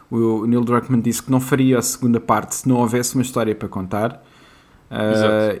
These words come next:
Speaker 1: e, e se houver uma parte três eu confio nisso, porque confiei para a parte dois e não fico, e não saí,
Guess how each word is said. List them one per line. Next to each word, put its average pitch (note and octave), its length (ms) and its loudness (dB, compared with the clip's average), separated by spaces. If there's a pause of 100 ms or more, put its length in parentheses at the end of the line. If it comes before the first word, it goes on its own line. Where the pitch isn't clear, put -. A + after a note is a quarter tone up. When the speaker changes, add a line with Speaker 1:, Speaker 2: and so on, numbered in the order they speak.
Speaker 1:
e, A2 360 0
e A2 40 -4
se - 220 0
houver C3 200 2
uma C#3+ 160 4
parte C3 280 0
três B2+ 260 2
eu A2+ 80 2
confio A#2 600 -2
nisso, C3 400 0
porque - 280 -6 (600)
confiei A#2 400 2
para B2 140 2
a - 20 -8
parte A#2+ 240 0
dois B2 280 0
e B2 60 2
não A2 100 0
fico, - 300 -16
e A#2 80 -4
não A2 140 2
saí, G#2 540 -2